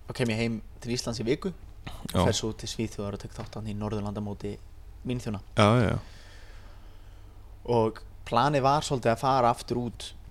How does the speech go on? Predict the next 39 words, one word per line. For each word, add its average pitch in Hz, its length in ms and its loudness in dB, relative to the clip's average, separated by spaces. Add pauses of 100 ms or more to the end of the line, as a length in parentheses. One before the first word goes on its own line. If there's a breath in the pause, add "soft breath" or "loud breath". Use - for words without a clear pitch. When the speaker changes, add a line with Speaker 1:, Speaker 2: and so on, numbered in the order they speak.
(520)
Speaker 1:
Mér 107 140 -2
var 123 200 6
boðin 120 400 2
vinna, 131 380 -2
sko, 117 220 0 (460)
áframhaldandi 120 760 -4
vinna 113 300 -2
á 110 140 2 (220)
Dinner. 143 320 -4 (140)
Speaker 2:
Já. 98 200 4 (540)
Speaker 1:
Og 101 120 -8
það 110 260 0
hefði 123 220 0
alveg 117 200 2
verið 117 180 0
gaman 127 340 0
að 110 200 -2
pröfa 127 300 0
það 131 200 0
kannski 117 320 -4 (1080)
eitthvað 104 360 -4
aðeins 123 260 0
eftir 131 240 -4
á 131 80 0
eða 127 220 2
eitthvað. 143 300 -4
Það 110 120 -6
var 113 120 -6
svona 127 180 -4 (200)
alveg, 127 400 -6 (1500 soft breath)
langaði 123 360 0
alveg 95 160 -4
til 110 80 -4
þess 90 140 -6
að 90 240 -10
pröfa 120 320 2
það, 120 200 0
sko. 208 200 -4
Speaker 2:
Já. 110 160 8